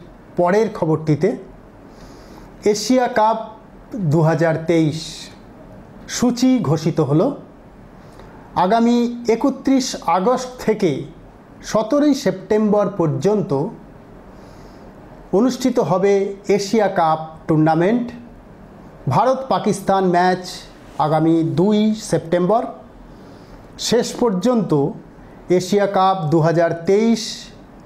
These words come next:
সূচি ঘোষণা করল এশিয়ান ক্রিকেট কাউন্সিল। পিসিবি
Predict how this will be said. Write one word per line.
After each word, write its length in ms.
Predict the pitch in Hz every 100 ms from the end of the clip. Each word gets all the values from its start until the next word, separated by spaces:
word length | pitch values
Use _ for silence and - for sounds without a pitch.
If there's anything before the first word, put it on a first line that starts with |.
| - -
সূচি 440 | - 262 269 285 262
ঘোষণা 420 | 170 170 170 160
করল 320 | 156 156 156 185 208 202 - - -
এশিয়ান 480 | 170 185 185 190 190 190
ক্রিকেট 420 | 196 214 233 233 233 -
কাউন্সিল। 520 | 160 147 143 170 160 127 - - - - - - - - - - - -
পিসিবি 540 | 226 240 269 233 254